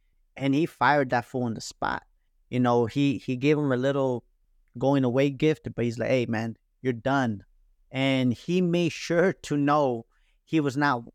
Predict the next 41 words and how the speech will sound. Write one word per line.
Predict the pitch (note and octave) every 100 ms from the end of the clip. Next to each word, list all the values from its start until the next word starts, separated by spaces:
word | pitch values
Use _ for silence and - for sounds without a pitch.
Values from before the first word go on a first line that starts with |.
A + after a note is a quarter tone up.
| D#3 C#3
to | - D#3+ D3 B2+ A#2+ -
let | - E3+
people | - E3 D3+
know | C#3+ D#3 D3
that | B2+
he | -
was | D#3+ B2+
not | D3+ C3+
working | D#3 D3 C3+
with | B2+
that | B2
individual | B2+ A#2 B2+ A2+ A#2+ A2 - _ _ _ _ _ _ _ _
because | C#3+ - F#3 G3
of | B2
that. | G#2 F2+ -
That's | - D3+ -
very | - D3+ D#3+
important. | C3+ F3 F3 A#2 G#2+ _ _ _ _
That's | C#3 C#3
a | C#3+
very | A#2+ C#3+ D#3 D3+
important | C#3 - D#3 D3 C#3 C3+ B2+ A#2 _ _ _
thing | D#3 E3 D#3+
that | C3+ B2 A2 -
people | D3 D3
do | C3
not | C3 C3+
understand, | C#3 A#2+ - - A3+ A#2 - _ _ _ -
that | C3+ B2 - _ _ _ _
things | D#3+ E3
like | F3 C3
that | D3 E3
cannot | C#3 C3+
happen. | B2 F#3+ - G2+ - _ _ _ -
I |
mean, | C3+ C3+
things | A#2+ D#3 C#3+
like | C3+ -
that | C#3
cannot | - A#2 C3+
happen. | A#2+ A2+ - G2